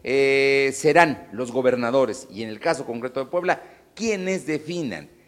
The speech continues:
qué medidas se van a aplicar a partir del uno de junio, cuando ya se establezcan los semáforos. ¿Por qué? Pues porque así lo estableció el presidente de la República, y algunos dirán que es plan con maña, porque recae ahora en los gobernadores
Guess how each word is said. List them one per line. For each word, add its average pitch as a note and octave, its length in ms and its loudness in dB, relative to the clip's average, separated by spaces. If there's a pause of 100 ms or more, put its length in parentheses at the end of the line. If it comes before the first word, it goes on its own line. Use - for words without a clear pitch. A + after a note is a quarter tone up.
(320)
qué F3 160 0
medidas C3 520 -6
se - 120 -10
van A2 140 -8
a - 20 -8
aplicar G2+ 380 -8
a - 100 -10
partir F2 320 -14
del D2 140 -14
uno D#2+ 180 -16
de C#2 100 -20
junio, C3+ 380 -8 (200)
cuando F2+ 220 -12
ya G2+ 120 -10
se F#2+ 80 -20
establezcan E2+ 480 -14
los C#2+ 120 -20
semáforos. D#2 540 -16 (240)
¿Por D3 140 -8
qué? - 340 -10
Pues - 120 -20
porque - 400 -20 (260)
así - 360 -12
lo A#2 80 -6
estableció E2+ 460 -10
el F2 60 -10
presidente F2+ 360 -14
de D#2+ 60 -8
la C#2+ 80 -10
República, C#3+ 560 -6 (240)
y B2+ 80 -2
algunos D#3 320 -2
dirán D3 240 -2
que D3 80 -8
es - 80 -16
plan C#3+ 260 -4
con A#2+ 260 -6
maña, B2+ 340 -2 (280)
porque A2+ 420 -10
recae A#2+ 480 -4
ahora A#2 360 0
en A2+ 100 -6
los G#2+ 140 -10
gobernadores A2+ 640 -4